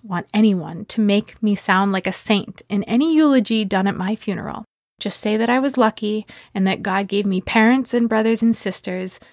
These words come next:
that I had that made me so. I was lucky that he sent your father to me,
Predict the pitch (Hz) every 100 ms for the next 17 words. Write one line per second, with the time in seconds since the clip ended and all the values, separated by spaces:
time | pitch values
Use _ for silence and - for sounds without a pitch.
0 | _ - 185 196 - 170 185 226 - 196
1 | 185 175 185 - - - - _ _ _
2 | - 214 214 208 208 214 247 220 - 233
3 | - 202 - 185 - 214 247 269 - 254
4 | 262 262